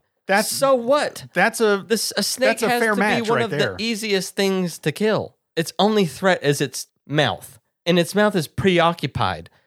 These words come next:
Speaker 2: So how about you go find one sharp object somewhere, you know, whether it's a pair of scissors or a, a fucking knife, and, and you fucking kill it. You know, yeah, it can still bite, but if its head is chopped off,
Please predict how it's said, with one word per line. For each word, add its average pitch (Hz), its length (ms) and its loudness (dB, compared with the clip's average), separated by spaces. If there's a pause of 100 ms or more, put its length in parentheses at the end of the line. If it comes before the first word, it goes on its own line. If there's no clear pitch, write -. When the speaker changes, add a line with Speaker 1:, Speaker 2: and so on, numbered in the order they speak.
(180)
Speaker 2:
So 160 160 0
how 185 160 0
about 208 240 2
you 190 80 -4
go 196 160 0
find 160 360 0
one 160 280 2
sharp 190 480 -2
object 170 560 0
somewhere, 143 720 0 (580)
you 143 100 -2
know, 135 120 4
whether 143 320 2
it's 143 120 -2
a 135 60 -4
pair 151 240 -2
of 135 120 -4
scissors 180 460 0
or 151 400 2
a, 147 220 2
a 143 40 -4
fucking 165 500 -2
knife, 165 440 -2 (480)
and, 165 220 2
and 170 200 2
you 180 140 6
fucking 220 520 -2
kill 262 280 0
it. - 260 -6 (400)
You 180 100 -2
know, 185 100 4
yeah, 185 200 4
it 190 80 -4
can 165 100 -6
still 185 360 0
bite, 160 520 0
but 147 320 0
if 139 180 -4
its 156 260 -4
head 190 300 2
is 147 200 2 (100)
chopped 107 420 -4
off, 104 380 -2